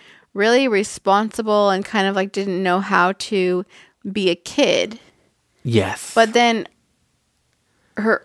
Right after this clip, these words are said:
Speaker 1: older sister,
Speaker 2: Mm-hmm.
Speaker 1: like, we don't really see her being irresponsible or anything.
Speaker 2: No.
Speaker 1: Like, I,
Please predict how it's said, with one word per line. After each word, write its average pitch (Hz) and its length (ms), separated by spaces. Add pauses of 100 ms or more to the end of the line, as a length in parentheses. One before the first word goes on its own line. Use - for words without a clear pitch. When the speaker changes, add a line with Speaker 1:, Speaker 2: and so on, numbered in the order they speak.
(120)
Speaker 1:
older 277 500
sister, 170 960 (120)
Speaker 2:
Mm-hmm. 110 320 (880)
Speaker 1:
like, 220 340 (400)
we 233 200
don't 339 160
really 359 240
see 262 340
her 247 520 (460)
being 214 440 (800)
irresponsible 185 1300
or 190 120
anything. 165 600
Speaker 2:
No. 90 440 (240)
Speaker 1:
Like, - 300
I, - 60